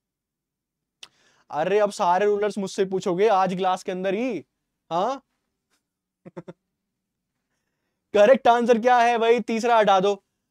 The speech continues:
तो कॉमन मासेस, देखो ये जो सोसाइटी बनी थी, थियोसॉफिकल सोसाइटी, आम जनता तक पहुंची थी? आप खुद बताओ, कॉमन मासेस तक, ये अपर क्लास तक mainly लिमिटेड थी, शहर के अंदर जो अपर क्लास रहता है, कॉमन मासेस तक तो पहुंची भी नहीं थी।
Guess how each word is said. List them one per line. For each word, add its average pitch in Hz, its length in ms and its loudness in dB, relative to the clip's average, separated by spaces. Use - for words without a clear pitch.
तो 240 200 6
कॉमन 247 480 4
मासेस, 220 460 0
देखो 202 420 4
ये 202 200 0
जो 240 140 -2
सोसाइटी 202 560 -2
बनी 220 240 -2
थी, 226 40 -6
थियोसॉफिकल 196 520 -2
सोसाइटी, 202 600 -6
आम 196 380 -6
जनता 190 320 -6
तक 190 220 -6
पहुंची 160 360 -6
थी? 262 340 -4
आप 180 180 -6
खुद 226 140 -8
बताओ, 170 280 -4
कॉमन 175 300 -4
मासेस 151 280 -10
तक, 151 140 -10
ये 190 140 -8
अपर 269 380 -6
क्लास 196 340 -8
तक 202 80 -10
mainly 175 260 -10
लिमिटेड 151 440 -10
थी, 139 80 -8
शहर 220 320 -6
के 214 120 -8
अंदर 202 180 -10
जो 185 140 -8
अपर 170 140 -12
क्लास 139 260 -8
रहता 127 180 -14
है, 123 120 -16
कॉमन 165 300 -10
मासेस 180 340 -10
तक 180 80 -16
तो 214 120 -12
पहुंची 175 380 -12
भी 196 100 -10
नहीं 135 180 -14
थी। 120 180 -20